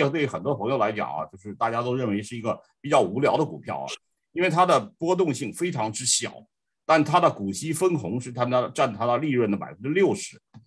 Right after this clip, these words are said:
P N G今天进行，呃，产生了一个非常好的一个财报啊，但是来讲，所有的销售业绩等等都在下降。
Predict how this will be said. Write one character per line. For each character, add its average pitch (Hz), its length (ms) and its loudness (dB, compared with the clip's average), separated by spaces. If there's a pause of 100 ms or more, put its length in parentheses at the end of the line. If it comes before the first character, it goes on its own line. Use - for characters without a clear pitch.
(260)
P 175 140 4
N 175 200 4
G 156 160 0
今 147 220 0
天 147 260 2
进 135 220 -4
行， 107 300 -8
呃， 110 360 0 (180)
产 107 260 -4
生 131 160 0
了 139 80 4
一 135 80 2
个 120 320 2 (300)
非 185 140 6
常 180 160 8
好 90 300 -2
的 90 100 -8
一 127 120 -2
个 107 420 4
财 90 180 -12
报 123 280 0
啊， 90 100 -4 (460)
但 185 200 6
是 165 120 2
来 139 160 6
讲， 143 180 2
所 175 280 0
有 135 60 4
的 107 140 2
销 165 300 2
售 139 200 0
业 139 300 -2
绩 113 180 -8
等 107 220 -2
等 101 140 -4
都 127 120 -6
在 123 120 2
下 107 180 -4
降。 107 180 -2